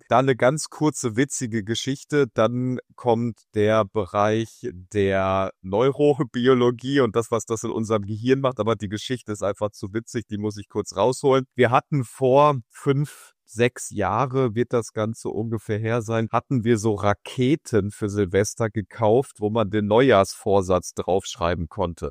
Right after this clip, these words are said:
Und dann haben wir da irgendwie draufgeschrieben, weniger rauchen, weniger Alkohol, mehr Gesundheit und so weiter und haben die Raketen dann abgezündet. Und bei einem Kollegen war das total zauberhaft, da ist dann die Glasflasche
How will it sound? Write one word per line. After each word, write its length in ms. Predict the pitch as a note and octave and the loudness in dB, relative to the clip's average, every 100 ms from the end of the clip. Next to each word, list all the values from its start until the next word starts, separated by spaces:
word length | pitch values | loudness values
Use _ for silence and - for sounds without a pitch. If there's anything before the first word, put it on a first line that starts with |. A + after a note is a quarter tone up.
| - | -10
Und 100 | E2+ | -4
dann 120 | G2 | -2
haben 100 | G2+ | 0
wir 80 | F#2+ | 2
da 80 | G#2 | 2
irgendwie 300 | G2 G2 G2 | 0 -2 -2
draufgeschrieben, 840 | G2 A#2 A#2 A2 - A2 G#2 G2+ - _ | 0 0 0 -8 -6 -4 -2 -4 -8 _
weniger 520 | D#2 G#2+ A2 G#2+ G2+ | -4 0 0 2 2
rauchen, 520 | G#2+ A#2+ A2+ G#2+ G2+ | 4 4 2 0 0
weniger 380 | G2+ G2 G2+ F#2+ | 0 0 2 4
Alkohol, 600 | A2+ - A#2+ G#2 A2 G#2 | 4 2 -2 0 2 2
mehr 180 | G2+ F#2+ | 2 -2
Gesundheit 580 | G2+ A2+ B2 B2+ G#2+ | -2 -2 -2 -2 -2
und 140 | F#2+ G2 | -2 -4
so 160 | G2+ | -2
weiter 380 | G2+ B2+ - C#3+ | 2 0 2 0
und 120 | A2+ | 2
haben 160 | A2+ G#2+ | 0 -2
die 100 | G#2+ | -2
Raketen 540 | G2+ G2 - A#2 - | -2 -4 -4 -6 -4
dann 120 | F#2+ - | -6 -2
abgezündet. 880 | - - D3+ - D3 D3 E3 F#3 - - | -2 -2 -8 -6 -6 -4 -2 -4 -6 -2
Und 300 | A2 A2+ A2+ | 0 0 0
bei 160 | A2+ G#2 | 2 4
einem 400 | G2 C3 C#3+ A#2+ | 4 2 0 -4
Kollegen 600 | - A#2+ A2+ B2+ B2 G#2+ | -2 0 2 0 -2 0
war 120 | A2 | 0
das 200 | A2 - | 0 -4
total 420 | A2+ G2 A#2 A2 | -8 -6 -2 -2
zauberhaft, 840 | - A#2+ A#2 A#2+ A#2+ A#2+ B2 - | -4 -2 0 2 2 2 0 0
da 60 | G2 | -4
ist 260 | F2 - A#2 | -4 -4 -4
dann 220 | G#2 F#2+ | -4 -4
die 180 | G2 F2 | -10 -8
Glasflasche 1160 | G2+ G2+ C3+ - - - G#2+ A#2 - C3 G3+ | 2 4 4 0 -12 -2 0 0 2 2 2